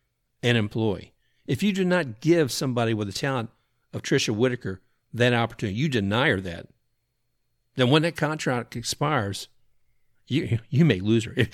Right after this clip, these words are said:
if that was your intention to go ahead and lose her, that's the way to do it. Because somebody like Tricia Whitaker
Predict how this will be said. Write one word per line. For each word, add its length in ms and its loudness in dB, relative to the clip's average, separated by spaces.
if 360 2
that 240 4
was 180 4
your 100 4
intention 520 4
to 60 0
go 180 2
ahead 200 4
and 180 -2
lose 240 6
her, 120 2
that's 160 0
the 80 -2
way 80 4
to 100 2
do 120 4
it. 100 0
Because 420 2
somebody 320 0
like 180 -2
Tricia 320 2
Whitaker 460 4